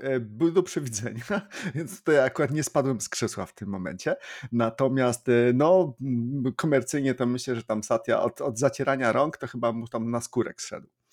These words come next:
A z jeszcze z takich innych ciekawych rzeczy, które mi się podobały, to tak, e, no na pewno na końcu ten kawałek, który zrobił największe wrażenie, to było Workspaces.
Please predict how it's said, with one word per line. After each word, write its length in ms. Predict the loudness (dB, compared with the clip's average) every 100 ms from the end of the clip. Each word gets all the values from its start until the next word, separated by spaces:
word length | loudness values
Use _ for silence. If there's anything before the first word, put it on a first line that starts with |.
| -18 -16 -16 -16 -4
A 220 | 2 2 4
z 100 | 2
jeszcze 440 | 0 0 -2 -4
z 60 | -6
takich 280 | -6 -4 -4
innych 320 | -2 -2 -6
ciekawych 540 | -8 -2 -2 -2 -4
rzeczy, 220 | -4 -8
które 220 | -10 -6 -6
mi 100 | -8
się 100 | -12
podobały, 520 | -10 -2 0 0 -4 -2
to 200 | -2 -2 0
tak, 280 | -2 -2
e, 240 | 0 2 2 -4 -18 2
no 160 | 4 4
na 100 | 2
pewno 280 | 0 -2 -4
na 100 | -2
końcu 280 | -2 -2
ten 140 | -4 -2
kawałek, 280 | 0 0 0
który 160 | -4
zrobił 180 | -4 -4
największe 340 | -2 -2 -2
wrażenie, 280 | 0 0 -2
to 80 | -6
było 160 | -6 -6
Workspaces. 840 | -6 -10 -12 -14 -12 -14 -16 -16